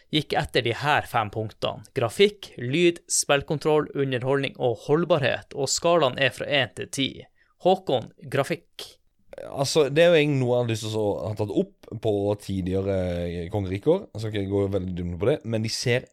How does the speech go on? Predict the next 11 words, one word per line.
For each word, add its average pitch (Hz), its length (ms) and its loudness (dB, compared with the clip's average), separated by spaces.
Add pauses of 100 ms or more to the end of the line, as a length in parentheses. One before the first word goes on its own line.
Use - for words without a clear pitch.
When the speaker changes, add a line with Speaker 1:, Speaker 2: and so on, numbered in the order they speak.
Speaker 2:
vanvittig 113 840 -4
bra 98 260 0
ut. 73 320 -6
Eh, 101 220 0 (180)
ti 127 220 -2
av 117 120 2
ti, 160 300 -2 (320)
de 107 140 -6
går 120 160 2
liksom 110 340 -2
beyond 113 540 0